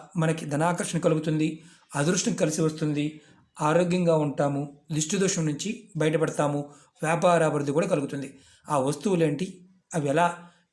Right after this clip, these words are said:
చేస్తే ఫలితం కలుగుతుందో ఈ వీడియోలో తెలుసుకుందాం. ఈ వీడియో మీకు నచ్చినట్లయితే లైక్ చేయండి, నా ఛానల్ని సబ్స్క్రైబ్ చేసుకోండి, పక్కనే ఉన్న గంట సింబల్ని యాక్టివేట్ చేసుకోండి,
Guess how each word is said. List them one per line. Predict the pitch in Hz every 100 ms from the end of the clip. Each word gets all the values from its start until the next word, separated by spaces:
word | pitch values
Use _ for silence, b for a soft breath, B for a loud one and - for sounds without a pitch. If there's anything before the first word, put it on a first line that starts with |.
| _
చేస్తే | - 240 247
ఫలితం | 247 160 180
కలుగుతుందో | 160 156 160 156 143 143 - 175
ఈ | 156
వీడియోలో | 151 151 151
తెలుసుకుందాం. | 147 - 180 254 - - _ _ _ _ _ _ _ _ _ -
ఈ | 214
వీడియో | 226 254
మీకు | 214 160
నచ్చినట్లయితే | 151 151 196 185 156 156
లైక్ | 156 151
చేయండి, | 196 185 180 208 - - _ 165
నా | 160
ఛానల్ని | 165 160 156 151
సబ్స్క్రైబ్ | 143 - 180
చేసుకోండి, | 175 160 - 160 156 170 b b b
పక్కనే | 160 208 214
ఉన్న | 190 160
గంట | 147 170
సింబల్ని | - 190 160
యాక్టివేట్ | 165 170
చేసుకోండి, | 160 151 160 147